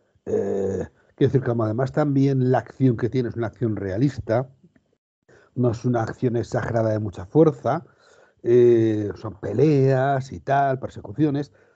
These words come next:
Quiero decir que no, es muy creíble lo, lo que hace. Entonces, siendo un personaje maduro, yo me lo creo lo que está, lo que está haciendo.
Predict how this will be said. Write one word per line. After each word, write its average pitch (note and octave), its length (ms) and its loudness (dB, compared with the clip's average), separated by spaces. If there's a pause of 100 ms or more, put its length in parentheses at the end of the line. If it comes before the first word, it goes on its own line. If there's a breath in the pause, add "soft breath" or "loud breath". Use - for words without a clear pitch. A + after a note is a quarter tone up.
(160 soft breath)
Quiero B2+ 140 0
decir D#3+ 180 -6
que A#2+ 160 -2
no, B2 720 0 (800)
es C3+ 180 0
muy D#3+ 160 6
creíble C3+ 500 0 (600)
lo, A2 340 -2
lo G#2+ 160 -4
que G#2 120 -8
hace. D#2+ 340 -14 (500)
Entonces, B2 600 -2
siendo B2 240 -2
un A#2+ 40 0
personaje B2 320 -4
maduro, C#3 380 2
yo A#2+ 180 -2
me C#3+ 100 0
lo A#2 140 -2
creo F#2+ 400 0
lo G2 120 -10
que F#2+ 100 -10
está, G2 320 -4
lo F#2+ 100 -6
que F#2+ 60 -12
está - 160 -10
haciendo. E2+ 420 -8